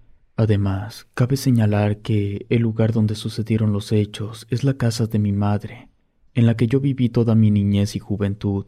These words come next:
hasta su muerte en los Estados Unidos de América. Mi cuñada, Adriana, tenía que realizar un reporte escolar.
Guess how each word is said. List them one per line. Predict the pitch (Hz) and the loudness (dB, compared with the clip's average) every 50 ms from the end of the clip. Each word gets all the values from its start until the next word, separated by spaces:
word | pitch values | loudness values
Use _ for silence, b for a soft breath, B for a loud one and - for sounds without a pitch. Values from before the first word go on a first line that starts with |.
| - - | -8 -2
hasta | - 110 107 - 110 | -2 -2 0 0 -2
su | 104 - 110 | -2 0 -2
muerte | 98 101 98 98 98 98 107 - 110 107 104 - - | 0 0 0 0 0 -2 -4 -6 -8 -8 -8 -6 -2
en | - 117 113 | 0 2 2
los | 113 110 113 | 0 0 -2
Estados | 120 110 - 127 127 143 135 - | -6 -4 -4 -4 -4 -4 -2 0
Unidos | 127 117 110 110 107 110 104 - | 2 4 4 4 4 2 0 -2
de | 110 | -2
América. | 98 101 101 104 101 104 104 - 107 107 110 - _ _ _ _ _ _ _ _ _ _ _ _ _ _ _ _ _ _ _ _ _ _ - - - - | -2 0 0 0 -2 -2 -4 -8 -10 -12 -12 -16 _ _ _ _ _ _ _ _ _ _ _ _ _ _ _ _ _ _ _ _ _ _ -20 -16 -4 0
Mi | 107 104 101 | 0 0 0
cuñada, | 104 - 104 101 104 101 101 101 - 101 101 107 - - | 2 0 2 2 4 4 2 2 0 -2 -4 -4 -6 -2
Adriana, | - 110 107 110 107 104 101 101 101 101 110 113 113 - - - _ - | -2 -2 0 0 2 2 2 2 0 -2 -6 -8 -12 -16 -20 -20 _ -4
tenía | - 120 120 131 131 131 | 0 2 2 2 2 2
que | - 135 | 0 -2
realizar | 135 135 131 120 117 - - 113 110 | 0 0 0 0 0 2 2 2 4
un | 110 107 | 4 2
reporte | 110 104 107 - 110 107 - - 104 101 | 2 0 0 2 0 0 0 0 0 -2
escolar. | 98 - - - 101 101 101 101 107 107 - - | -2 -2 -4 -6 -4 -4 -4 -6 -6 -10 -12 -14